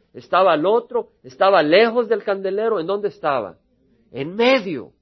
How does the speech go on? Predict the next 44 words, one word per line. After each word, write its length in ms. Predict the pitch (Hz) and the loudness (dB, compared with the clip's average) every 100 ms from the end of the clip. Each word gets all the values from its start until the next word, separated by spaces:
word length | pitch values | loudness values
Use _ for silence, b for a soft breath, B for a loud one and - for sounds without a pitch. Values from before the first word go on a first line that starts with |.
| _ _ _ _ _ | _ _ _ _ _
En 220 | - 202 | -14 -10
medio 360 | 226 262 269 254 | 0 2 4 4
de 100 | 220 | 4
la 100 | 196 | 4
iglesia. 800 | 185 185 233 240 233 - 95 71 _ _ _ _ _ | 2 2 4 4 2 -10 -14 -14 _ _ _ _ _
Vestido 440 | 170 160 233 240 | -2 -2 0 2
con 180 | 226 202 | 2 0
una 240 | 214 190 - | 2 0 0
túnica 400 | 226 220 220 196 | -2 -2 -4 -4
que 80 | |
le 100 | 170 | -2
llegaba 280 | 165 170 196 | 0 2 2
hasta 200 | 196 - | 0 -2
los 220 | 160 151 - | -2 -4 -4
pies 260 | 208 214 202 | -2 -2 -4
y 40 | |
ceñido 460 | 185 170 202 208 202 | -10 -6 -4 -4 -2
por 140 | 156 | -4
el 100 | 147 | -4
pecho 300 | 196 196 196 | -6 -6 -6
con 160 | 175 165 | -14 -14
un 100 | 170 | -14
cinto 420 | - 180 - 151 | -14 -16 -8 -4
de 100 | 143 | -2
oro. 440 | 147 160 131 107 - _ _ _ | 0 2 0 -4 -14 _ _ _
Su 220 | _ 165 131 | _ -14 -4
cabeza 400 | 139 175 202 202 | -2 0 -2 -4
y 40 | |
sus 180 | 175 165 | -14 -4
cabellos 360 | 156 175 185 | -2 -2 -4
eran 320 | 185 156 135 127 | -2 -2 -4 -4
blancos 480 | 160 190 190 190 - _ | 0 0 -2 -10 -14 _
como 240 | _ 131 120 | _ -12 -10
blanca 560 | 139 180 180 135 120 - _ _ _ _ | -6 -6 -4 -8 -10 -14 _ _ _ _
lana, 560 | - 139 180 202 190 175 | -12 0 4 4 2 -6
como 260 | 131 123 | -8 -8
nieve, 360 | 127 160 190 180 | -4 -2 0 -2
sus 220 | 156 135 | -12 -12
ojos 220 | 160 160 | -10 -10
eran 220 | 156 156 143 | -8 -10 -10
como 240 | 123 113 | -14 -10
llama 320 | 131 151 143 | -6 -4 -4
de 100 | 110 | -8
fuego. 600 | 110 _ 123 131 117 87 | -12 _ -6 -6 -6 -12